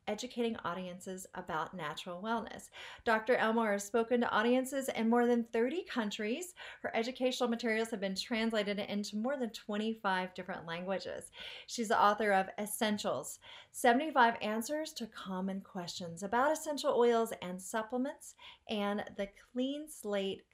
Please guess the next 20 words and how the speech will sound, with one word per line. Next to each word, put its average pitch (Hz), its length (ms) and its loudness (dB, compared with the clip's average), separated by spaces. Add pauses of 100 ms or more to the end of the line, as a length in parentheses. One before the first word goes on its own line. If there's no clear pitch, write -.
Cleanse 214 420 -4
Cookbook 202 600 -8
and 180 160 -10
Workbook 170 400 -10
Series. - 560 -10 (340)
She's 254 240 -6
published 214 520 -4
in 196 180 -4
a 190 80 -2
wide 180 260 0
variety 175 320 -2
of 180 120 -10
pharmacy 190 400 -4
and 185 80 -4
medical 262 320 -2
journals, 233 400 -4
has 220 120 -10
been 214 200 -6
quoted 220 360 -2
in 202 200 -4